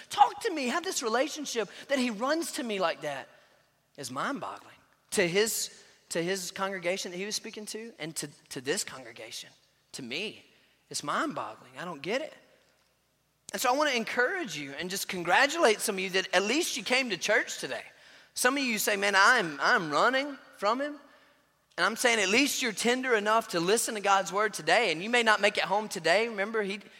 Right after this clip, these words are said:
his trip wasn't thirty minutes and he was just home. He had a long journey, a lot of issues, a lot of things to work through. And you may have the same thing. You may have some consequences to work through. But you're here.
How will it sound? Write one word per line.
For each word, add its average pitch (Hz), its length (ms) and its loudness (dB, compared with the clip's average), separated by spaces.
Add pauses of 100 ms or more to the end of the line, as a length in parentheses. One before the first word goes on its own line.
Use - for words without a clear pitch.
his 214 240 0
trip 240 240 0
wasn't 196 260 -2
thirty 220 220 2
minutes 208 400 -2
and 160 100 -6
he 185 120 -2
was 180 100 -6
just 175 140 -6
home. 202 240 2 (200)
He 226 60 0
had 233 120 8
a 190 40 10
long 214 480 8
journey, 214 400 0 (340)
a - 40 -6
lot 196 200 8
of 220 80 2
issues, 208 360 2
a 165 40 4
lot 196 160 8
of 220 60 4
things 233 220 0
to 226 100 -4
work 175 180 0
through. 175 120 0
And 160 120 -2
you 196 60 -4
may 226 140 2
have 208 180 2
the 190 60 -4
same 214 260 0
thing. 220 240 0
You 180 140 -6
may 208 80 -6
have 208 140 -2
some 165 140 -12
consequences 202 680 -4
to 180 100 -10
work 147 200 -8
through. 147 220 -4 (460)
But 160 300 4
you're 175 120 2
here. 175 380 0